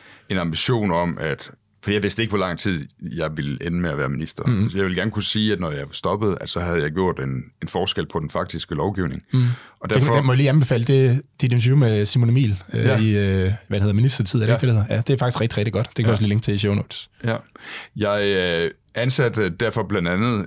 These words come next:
Speaker 1: en særlig rådgiver, som havde erfaring som embedsmand i både, øh, Statsministeriet og Finansministeriet.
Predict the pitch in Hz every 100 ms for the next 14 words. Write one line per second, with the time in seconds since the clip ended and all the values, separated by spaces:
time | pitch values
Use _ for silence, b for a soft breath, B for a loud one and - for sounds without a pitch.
0 | - 85 76 95 104 92 101 107 104 80
1 | 69 82 80 82 87 78 71 52 85 82
2 | 85 87 110 113 98 90 82 107 110 98
3 | 80 71 - 85 78 78 90 90 76 -
4 | - - 101 90 85 76 87 73 - 85
5 | 104 107 104 - 98